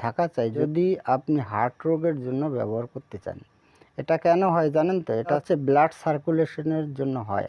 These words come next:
আর এই ব্লাড সার্কুলেশন কিন্তু হার্টেই করে। সুতরাং হার্ট রোগে যদি আপনি ব্যবহার করতে চান সিপিএ মেডিসিনটি, তাহলে এই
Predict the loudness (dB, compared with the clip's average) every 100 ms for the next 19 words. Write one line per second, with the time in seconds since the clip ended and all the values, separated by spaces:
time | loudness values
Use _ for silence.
0 | 0 2 0 2 0 0 -4 -4 -2 -6
1 | -4 -6 -4 -6 -8 -8 -4 -2 -4 -6
2 | -12 -14 _ _ -20 _ -6 -4 2 2
3 | 4 2 -2 -2 -2 2 2 0 0 0
4 | 0 -2 -4 0 2 4 4 4 0 -2
5 | -4 -2 -2 -2 -4 -8 -4 -2 0 0
6 | 0 0 -2 -2 -4 -4 -10 -8 -12 -12
7 | _ _ _ -4 0 2 2 2 2